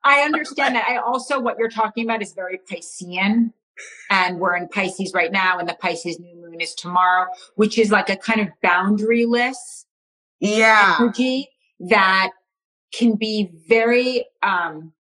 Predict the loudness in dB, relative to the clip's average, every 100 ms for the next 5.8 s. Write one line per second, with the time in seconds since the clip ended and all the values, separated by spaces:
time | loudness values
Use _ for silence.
0 | _ _ _ _ _ -20 _ -12 -8 -4
1 | -2 0 4 4 4 0 -2 -10 -18 -20
2 | _ -20 _ 0 0 0 -8 -10 -4 -2
3 | 0 -2 -6 -4 0 2 0 0 -2 -2
4 | -4 -4 -6 -4 -2 0 -2 -2 -4 -6
5 | -6 -6 -4 -2 -2 -4 -6 -6